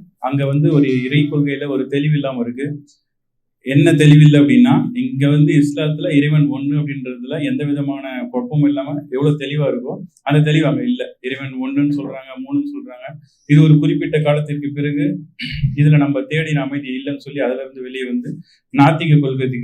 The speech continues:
கொள்கைக்கு போயிட்டு, நாத்திகத்துல வந்து இறைவனே இல்ல, நம்ம எப்ப வந்து இந்த சயின்ஸ்லாம் வந்து இறைவனை கண்டுபிடிக்குதோ அப்ப வந்து இதை நம்ம வந்து, வந்து ப்ரூவ் பண்ண வேண்டியதான் ஒத்துக்க முடியும் அப்படின்னு சொல்லி கொள்கையில இருந்து,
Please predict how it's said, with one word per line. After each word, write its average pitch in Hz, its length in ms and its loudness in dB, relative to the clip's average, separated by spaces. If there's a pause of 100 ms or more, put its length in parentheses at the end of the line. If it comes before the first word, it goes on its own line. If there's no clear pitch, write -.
(140)
கொள்கைக்கு 127 440 -2
போயிட்டு, 135 300 -8 (540)
நாத்திகத்துல 151 600 2
வந்து 139 260 -6 (220)
இறைவனே 139 400 -2
இல்ல, 123 240 -6 (460)
நம்ம 127 220 -2
எப்ப 127 260 -2
வந்து 147 220 4
இந்த 143 120 0
சயின்ஸ்லாம் 143 500 -2
வந்து 135 120 -4
இறைவனை 139 280 -4
கண்டுபிடிக்குதோ 135 580 -6 (300)
அப்ப 131 200 -2 (100)
வந்து 165 180 -4
இதை 143 140 4
நம்ம 127 200 -2
வந்து, 131 260 -4 (580)
வந்து 131 220 -8
ப்ரூவ் 151 300 2
பண்ண 135 180 -4
வேண்டியதான் 123 340 -6
ஒத்துக்க 120 240 -6
முடியும் 113 340 -10 (140)
அப்படின்னு 127 300 -4
சொல்லி 127 240 0
கொள்கையில 123 380 -6
இருந்து, 127 260 -8